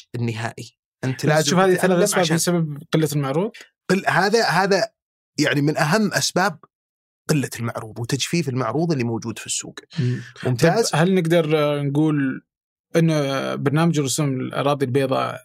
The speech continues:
Speaker 2: إنه ما قدر برضو إنه ي-، آم، يزيد من كم المعروض بعدم قدرته على تطبيق ال-، البرنامج؟
Speaker 1: جميل.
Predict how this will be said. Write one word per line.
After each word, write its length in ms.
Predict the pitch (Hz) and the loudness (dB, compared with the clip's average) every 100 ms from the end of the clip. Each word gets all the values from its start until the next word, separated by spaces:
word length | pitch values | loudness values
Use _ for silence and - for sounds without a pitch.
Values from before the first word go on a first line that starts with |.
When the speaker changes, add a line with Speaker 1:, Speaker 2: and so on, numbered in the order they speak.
| - | -4
Speaker 2:
إنه 120 | 135 | -2
ما 100 | 131 | 2
قدر 340 | 147 143 147 135 | 2 2 0 0
برضو 280 | 135 143 135 | -2 0 0
إنه 200 | 135 127 | 0 -2
ي-، 460 | 127 123 120 123 _ _ _ _ _ - | -4 -6 -8 -10 _ _ _ _ _ -8
آم، 600 | - 127 - 170 - 151 143 _ _ _ _ _ - | -4 -4 -4 -6 -6 -8 -10 _ _ _ _ _ -2
يزيد 320 | 143 147 147 | 0 2 2
من 120 | 151 135 | 0 0
كم 240 | 151 147 | 0 0
المعروض 460 | 135 131 143 151 143 | 0 0 0 0 -4
بعدم 760 | 147 135 123 113 135 143 131 123 | -6 -2 0 0 0 0 -2 -4
قدرته 280 | 135 135 131 | -4 -2 -2
على 100 | 131 | -2
تطبيق 480 | 127 123 131 123 127 | -4 -4 -4 -2 -6
ال-، 220 | 120 117 | -6 -6
البرنامج؟ 480 | 117 120 123 131 170 | -8 -4 -2 0 0
Speaker 1:
جميل. 320 | 156 135 | 0 -2